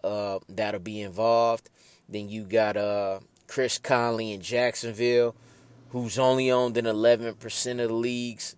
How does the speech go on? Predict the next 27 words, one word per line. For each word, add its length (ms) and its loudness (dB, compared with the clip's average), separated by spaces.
uh, 420 4
according 420 0
to 60 -4
E 80 4
S 140 0
P 280 -8
N. 120 -8
Uh, 320 4
D 200 -6
J 240 0
Chark 400 0
is 140 -6
the 120 -14
dude, 420 -2
but 120 -2
now 280 0
that 220 0
Nick 240 -10
Foles 640 4
is 120 -8
back, 440 -4
um, 440 -6
you 220 -8
may 220 0
have 420 0
some, 380 -6
uh, 380 -2